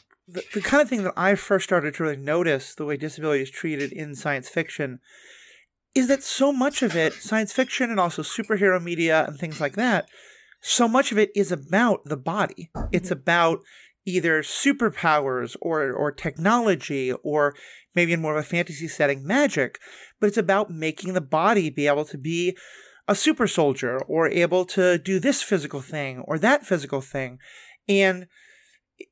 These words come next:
Speaker 1: you know, or, or that's allowing you to be this, like, incredibly powerful knight or wizard or, or, or witch or whatever it is. And so often in those stories,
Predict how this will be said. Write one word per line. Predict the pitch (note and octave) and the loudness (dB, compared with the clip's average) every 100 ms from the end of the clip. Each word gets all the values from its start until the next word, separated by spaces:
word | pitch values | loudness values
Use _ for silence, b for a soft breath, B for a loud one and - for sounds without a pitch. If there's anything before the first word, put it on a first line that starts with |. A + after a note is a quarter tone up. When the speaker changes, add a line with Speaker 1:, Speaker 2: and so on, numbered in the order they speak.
| _ - | _ -8
Speaker 1:
you | F#3+ | -2
know, | F3+ D#3+ | 2 2
or, | D#3+ E3+ F3 | 2 2 4
or | - F3+ F3+ | 4 4 6
that's | F#3 F3+ - | 4 0 -6
allowing | E3+ F3 F3+ F3+ | 0 4 2 2
you | F3 | -4
to | |
be | C#3+ F3 | -2 0
this, | F3 F#3 | 2 0
like, | E3 | -2
incredibly | E3+ - D#3+ F3+ | -4 -2 0 0
powerful | - D#3+ F3+ E3+ F#3+ | 0 2 2 0 -2
knight | G3+ C#4 C#3 - | 0 0 -2 -4
or | C#3 | -6
wizard | C#3+ B3 D#3+ C3 C3 | 0 0 0 0 0
or, | B2+ C3 | 0 -2
or, | D3 D3 C3+ | -2 -2 -2
or | D3 | -4
witch | C#3 G#3 A3+ - | 0 2 2 0
or | D#3 | -2
whatever | D3 C#3+ | -2 -2
it | D#3 | -2
is. | C4 G#3 C3 - _ _ _ _ _ _ _ _ _ _ _ _ _ - | 0 0 -2 -10 _ _ _ _ _ _ _ _ _ _ _ _ _ -4
And | B3 | -2
so | G#3+ - B3+ | -2 0 0
often | A3 B3 B3+ | 4 2 2
in | A3+ | 0
those | F#3+ E3+ | 0 -2
stories, | - D4 E4+ C#4 D#3+ C#3 C#3+ | -4 0 2 4 2 -2 -8